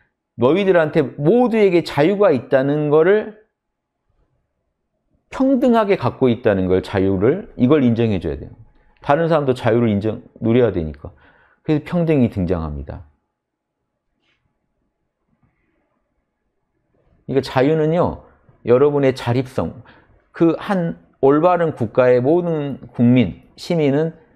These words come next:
스스로 주인이다. 자립성이 있다는 걸 인정해 주는 거고요. 평등은요, 공존화합이에요. 공존과 화합이에요. 자립성을 지닌 존재들이 공존하려면요, 화합하려면, 공존하려면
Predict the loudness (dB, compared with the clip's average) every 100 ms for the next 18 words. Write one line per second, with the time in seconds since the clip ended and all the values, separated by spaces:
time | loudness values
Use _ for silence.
0 | _ _ -6 -4 0 2 2 0 -8 _
1 | _ -10 0 2 2 -2 -6 -12 -10 -2
2 | -2 0 0 0 2 2 2 2 2 2
3 | 2 0 -4 -4 0 0 -2 -10 _ _
4 | _ _ _ _ -14 -2 0 2 2 2
5 | 0 -2 -8 -4 -2 0 0 0 0 -2
6 | -2 -2 -2 -4 -6 -16 _ _ _ _
7 | -2 2 2 2 0 -2 -2 -2 -4 -4
8 | -8 -10 -14 -20 -20 -20 -20 -20 _ _
9 | _ _ _ _ _ _ _ -4 0 0
10 | 2 0 0 0 0 2 2 2 2 0
11 | -2 -2 0 2 2 2 0 -2 -4 -4
12 | -4 -2 -2 -2 -4 -4 -2 -4 -6 -4
13 | -2 0 0 0 -2 -4 -6 -8 -10